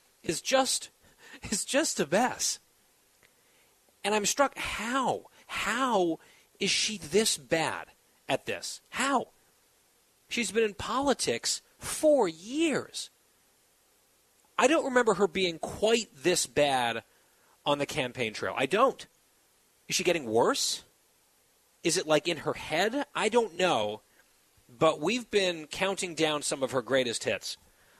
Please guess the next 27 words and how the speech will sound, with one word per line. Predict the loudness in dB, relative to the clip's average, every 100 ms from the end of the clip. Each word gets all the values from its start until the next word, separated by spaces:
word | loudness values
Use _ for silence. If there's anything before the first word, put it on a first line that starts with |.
| _
on | -2 0
this | -2
show | -2 -2 -2
now | -2 -2 -4
for | -4 -4 -2
weeks. | -2 -2 -4 -6 -8 _ _ _ _ _ _ _ _ _ _ _ _ _ _ _
We | -6
just | -2 -2 0
recently | 2 0 -2 -4 -2
had | -2 -6
the |
pleasure | -6 -2 0 0 -2
of |
hearing | -2 -2 -2 -4 -10 -20 -20 -20 _ -20 _
her | 0 4 6 4 2
thoughts | -4 2 4 4 0 -4 -4 _ _ _ _ _ _ _ _
and | -4 0
her | 2 2 2
rhapsodizing | 4 6 4 2 4 2 0 -4 -6 -20 _ _ _ _ _ _
on | 2 2 2
the | -2
significance | -4 0 0 0 -2 -4 -2 -6 -8 _ _ _ _
of | -10 -6
the | -6
passage | 0 2 2 -2 -4
of | -6
time, | 0 2 2